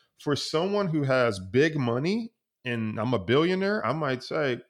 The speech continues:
"Let me put three, four hundred million into that. I'll get a guaranteed two percent return."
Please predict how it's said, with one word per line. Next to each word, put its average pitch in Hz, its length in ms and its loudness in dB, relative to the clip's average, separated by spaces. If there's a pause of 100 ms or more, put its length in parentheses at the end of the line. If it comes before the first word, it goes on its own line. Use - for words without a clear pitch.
(440)
"Let 120 160 -6
me 135 120 -4
put 139 380 -6
three, 131 180 -2
four 127 240 -4
hundred 117 260 -2
million 123 420 -2
into 95 220 0
that. 90 260 0
I'll 107 160 -2
get 110 160 -6
a 104 40 -8
guaranteed 113 680 -6
two 120 160 -8
percent 110 440 -8
return." 123 720 -4